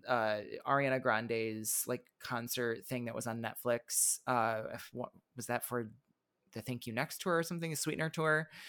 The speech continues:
She, uh, was talking about, there is a clip where she gets a call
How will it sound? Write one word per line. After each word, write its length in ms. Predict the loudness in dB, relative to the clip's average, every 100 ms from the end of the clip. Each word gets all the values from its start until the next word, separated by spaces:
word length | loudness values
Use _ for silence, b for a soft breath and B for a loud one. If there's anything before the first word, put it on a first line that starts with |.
| B B B
She, 1300 | 4 6 8 6 4 4 4 4 4 4 4 4 4
uh, 220 | 4 6 4
was 140 | 2
talking 400 | 2 0 2 -2
about, 680 | 4 6 8 6 4 0 -8 0
there 140 | 2
is 220 | 6 4 4
a 40 |
clip 300 | -2 0 0 2
where 440 | 2 4 2 -2 -6 -6
she 220 | -4 -2
gets 180 | -2 -4
a 40 |
call 500 | -4 2 4 4 2